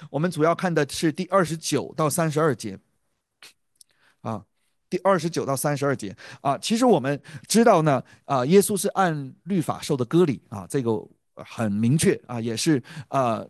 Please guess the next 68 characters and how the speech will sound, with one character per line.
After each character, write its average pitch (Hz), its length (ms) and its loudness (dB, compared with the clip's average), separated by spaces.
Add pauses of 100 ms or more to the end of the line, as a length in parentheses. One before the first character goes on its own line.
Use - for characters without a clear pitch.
这 208 140 4
一 175 100 4
段 160 220 0
经 156 200 -4
文 131 220 -6
也 113 260 -8
是 160 320 0 (180)
路 170 220 2
加 147 240 0
福 135 140 -10
音 139 120 -6
里 110 80 -6
面 110 260 -4
独 156 160 2
有 123 140 2
的 - 100 -12
哈， 120 180 -4
在 139 120 -4
其 151 160 -8
他 165 120 0
的 143 180 4
福 139 140 -6
音 143 100 0
书 143 160 -8
里 110 60 -8
面 113 200 -6
是 127 140 -10
没 117 120 -2
有 151 140 -2
提 - 160 -14
到， 127 180 -4 (240)
讲 117 180 -4
到， 135 240 0 (180)
啊， 113 320 -2
这 98 160 -4
个 110 300 -2 (160)
耶-， 147 220 -2
耶 151 140 2
稣 147 240 0
在 147 160 0
耶 135 140 2
路 147 120 4
撒 151 160 -2
冷 120 120 -6
被 143 100 0
献 170 180 0
给 170 120 2
主。 135 200 -2 (240)
但 226 180 4
是 220 120 0
呢， 180 120 0
我 127 100 -4
们 120 100 -4
今 151 140 -4
天 151 120 0
要 143 140 -2
看 151 240 -4
的 131 100 -4
是， 123 220 -4 (220)
啊， 123 180 -2
关 156 200 0
于 120 80 -4
西 151 240 -4
缅 127 160 -4
的 - 100 -16
宣 95 200 -8
告。 95 160 -12 (240)
好， 98 180 -14